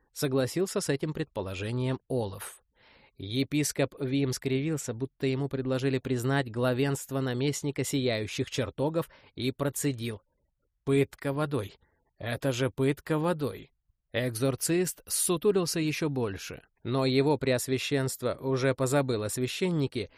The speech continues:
и перевёл взгляд горящих ненавистью глаз на меня. «Найдите того, кто сотворил это с моим мальчиком, магистр! Найдите и выбейте из него эти формулы!»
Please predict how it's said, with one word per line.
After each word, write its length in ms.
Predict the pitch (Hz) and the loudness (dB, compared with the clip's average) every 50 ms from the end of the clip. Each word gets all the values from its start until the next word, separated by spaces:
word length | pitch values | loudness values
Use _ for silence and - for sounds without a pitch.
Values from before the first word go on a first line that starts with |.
| - - _ | -20 -10 _
и 140 | - 131 135 | 0 0 4
перевёл 520 | - 143 139 143 147 143 170 185 190 170 | 4 6 6 6 6 4 4 4 4 2
взгляд 480 | 127 113 107 104 135 135 143 147 139 - | 2 -2 -2 0 2 2 2 2 0 0
горящих 580 | 107 123 123 127 139 139 135 - - 139 - | -2 -2 0 2 0 0 0 -2 -4 -4 -2
ненавистью 580 | 139 139 139 139 131 131 127 127 - - 139 127 | 0 0 0 0 0 0 -2 -2 -2 -2 -2 -2
глаз 360 | 104 113 123 131 131 123 - | -2 -2 0 0 0 0 0
на 80 | 143 135 | -2 0
меня. 400 | 135 139 139 135 131 113 95 - _ _ _ _ - - _ | 0 0 2 0 0 -2 -4 -8 _ _ _ _ -20 -20 _
«Найдите 800 | - - 120 131 135 139 143 139 127 143 180 165 - - 127 110 | -8 -4 0 2 2 2 2 2 2 2 2 2 2 0 -2 -2
того, 420 | - - 135 131 131 143 160 160 143 | 0 0 2 2 2 2 2 0 0
кто 180 | - - 175 | -2 -2 -2
сотворил 520 | 151 - 147 - 131 143 143 147 156 143 131 | 0 0 -2 0 2 2 2 4 2 0 0
это 260 | - 147 147 135 143 | 0 -2 0 0 0
с 60 | 135 - | -2 0
моим 260 | 147 143 147 147 147 | 0 2 2 2 2
мальчиком, 640 | 151 160 165 151 139 127 - - 127 - 135 127 | 2 2 2 0 0 0 -2 -4 -4 -2 -2 -2
магистр! 600 | 131 135 139 139 143 139 123 - - 135 123 - - - - _ _ | 0 0 0 2 2 2 2 2 -2 -2 -4 -6 -8 -14 -20 _ _
Найдите 920 | - 107 113 117 120 123 120 110 123 165 196 196 170 - 139 120 101 - - - _ _ | -8 -4 -2 0 0 0 -2 -2 -2 0 0 0 0 0 -2 -2 -2 -4 -12 -20 _ _
и 180 | 160 151 139 131 | 2 4 4 4
выбейте 640 | 113 123 160 180 190 196 180 208 202 190 - 190 | 4 2 0 0 0 0 0 -2 -2 0 0 0
из 300 | 165 - 151 156 147 131 | 0 2 2 2 2 2
него 380 | 147 151 147 135 135 135 135 - - | 2 2 2 4 4 4 2 2 2
эти 280 | 147 147 135 - 156 147 | 0 0 0 0 -2 -2
формулы!» 640 | - - 180 165 147 123 123 117 113 113 110 107 | -2 0 0 0 0 0 -2 -2 -4 -4 -6 -8